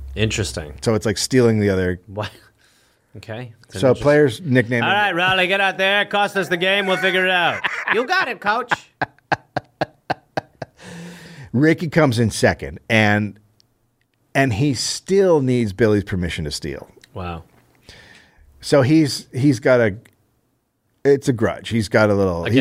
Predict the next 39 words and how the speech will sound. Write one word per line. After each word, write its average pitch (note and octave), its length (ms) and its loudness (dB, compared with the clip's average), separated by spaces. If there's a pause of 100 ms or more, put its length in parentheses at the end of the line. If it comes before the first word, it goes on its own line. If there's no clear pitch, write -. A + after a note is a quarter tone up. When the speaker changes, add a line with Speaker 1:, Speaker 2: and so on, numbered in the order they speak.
Speaker 1:
Against - 100 -16
Billy. C3+ 120 4
Speaker 2:
frustrated F#2+ 400 -2
against D3 300 2
everything. B2 400 0
Speaker 1:
Everything, F2 400 -14
right. D#2+ 120 -14 (840)
Speaker 2:
The D3+ 80 2
next A3+ 220 2
year, F#3 100 6
the D3 80 6
A's B2 180 4
are A2 40 0
really F#2+ 200 0
bad. C2+ 340 -10
Um, G2+ 580 0
uh, D3 120 0 (120)
uh, D3 80 -2
Ricky C3+ 320 2
wants B2 360 2
to A#2 200 0
break G#2 400 2
Lou A2 220 0
Brock's G2 320 -2
single G2 200 -4
season C#3+ 360 -2
record A#2 280 2
of G2 80 0
a F#2+ 40 -2
hundred A#2 320 0
and G#2 100 -2
eighteen B2 460 -4
steals, D3 560 -2
Speaker 1:
Uh-huh. A2 260 -12 (420)
Speaker 2:
and A#2 380 2
the A#2 80 0
A's A#2 420 2
offer G#2 360 -2
him F#2+ 260 -2